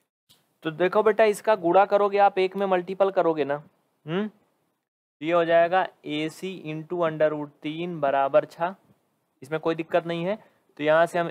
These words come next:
एसी निकालेंगे तो छः बटा under root तीन आएगा।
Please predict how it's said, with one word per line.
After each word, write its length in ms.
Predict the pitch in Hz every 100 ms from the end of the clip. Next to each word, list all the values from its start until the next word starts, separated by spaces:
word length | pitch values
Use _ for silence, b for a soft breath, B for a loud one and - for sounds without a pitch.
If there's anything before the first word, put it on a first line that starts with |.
| -
एसी 380 | 151 160 156 185
निकालेंगे 580 | 180 165 151 151 160 170
तो 100 | 175
छः 220 | 160 160 156
बटा 260 | 147 151
under 180 | 143 139
root 240 | 131 127
तीन 200 | - 156
आएगा। 280 | 160 156 156